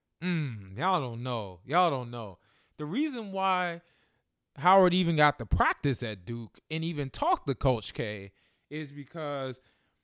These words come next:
their head coach played with Christian Laettner and Grant Hill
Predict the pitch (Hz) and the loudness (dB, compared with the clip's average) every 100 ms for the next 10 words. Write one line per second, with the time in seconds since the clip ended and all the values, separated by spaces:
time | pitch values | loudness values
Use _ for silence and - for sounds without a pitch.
0 | _ _ _ - 147 151 151 190 - 196 | _ _ _ -2 2 4 4 2 2 4
1 | 180 - - 131 143 139 135 - 143 151 | 4 0 -2 0 0 -2 -4 -2 -2 -2
2 | - 165 147 139 123 131 135 113 107 120 | -2 -2 -2 -4 -4 -6 -6 -8 -6 -6
3 | 127 120 113 104 101 101 | -6 -8 -8 -8 -8 -12